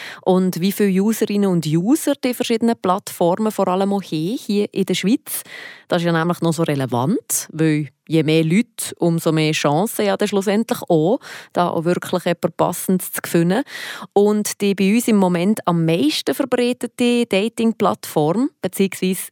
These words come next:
ist es in diesem Fall eben wirklich eher eine Partnervermittlungsplattform, ist Parship.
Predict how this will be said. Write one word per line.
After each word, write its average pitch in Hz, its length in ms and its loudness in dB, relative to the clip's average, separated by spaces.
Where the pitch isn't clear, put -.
ist 170 140 -2
es 156 80 0
in 156 80 0
diesem 160 220 2
Fall 160 180 0
eben 160 160 -2
wirklich 160 380 -2
eher 147 180 -2
eine 156 320 -2
Partnervermittlungsplattform, 202 1900 -2
ist 170 420 0
Parship. 139 640 -2